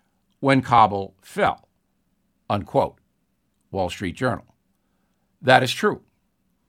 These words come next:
Secretary of State Blinken was vacationing already in the Hamptons.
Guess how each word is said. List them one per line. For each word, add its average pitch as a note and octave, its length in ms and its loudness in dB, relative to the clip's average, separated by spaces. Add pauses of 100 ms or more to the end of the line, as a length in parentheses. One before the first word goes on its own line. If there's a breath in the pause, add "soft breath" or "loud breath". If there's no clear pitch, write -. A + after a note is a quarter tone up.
(140)
Secretary C#3+ 580 0
of A#2+ 60 -2
State C3+ 240 -2
Blinken D3 520 2 (340)
was C3 420 4
vacationing C#3+ 840 -2
already C3 680 0
in B2+ 120 0
the B2 80 0
Hamptons. F#3 640 0